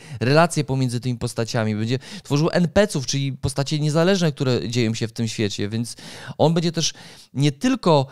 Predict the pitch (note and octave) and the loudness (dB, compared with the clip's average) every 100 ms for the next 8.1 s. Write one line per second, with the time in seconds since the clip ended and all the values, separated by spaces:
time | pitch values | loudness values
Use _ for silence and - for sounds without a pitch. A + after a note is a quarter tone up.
0 | - - - F3+ C#3+ C3+ C3+ C3+ - B2 | -10 -12 0 2 2 0 -4 -4 -2 2
1 | D3 D#3+ - D#3+ - - C#3 - C#3 C#3+ | 2 2 0 0 0 -4 -2 0 0 0
2 | B2 C#3 B2+ C3 - C3+ B2+ A#2+ A2+ D3 | 0 -2 -2 -4 -4 -6 -4 -4 -2 0
3 | A2+ A#2 D3 A2+ D#3 C#3 D#3 D3 F2+ E2 | 0 0 -2 0 -2 -2 -2 -2 -2 -6
4 | D#2 - - G2+ - F#2+ G#2+ C3 B2+ B2+ | -8 -10 -8 -6 -6 -6 0 4 4 4
5 | A2 E2+ E2 E2 - - - - - - | 2 -2 -6 -8 -10 -14 -14 -16 -20 -20
6 | - - G#2+ A#2+ A2+ A#2 A#2 G#2+ G2+ - | -12 -8 -4 -2 0 0 0 -2 -4 2
7 | B2+ C3 A#2 A2 G#2+ G2+ F#2 F2 G#2 A2+ | 2 2 -4 -4 -4 -2 -2 -2 -4 -6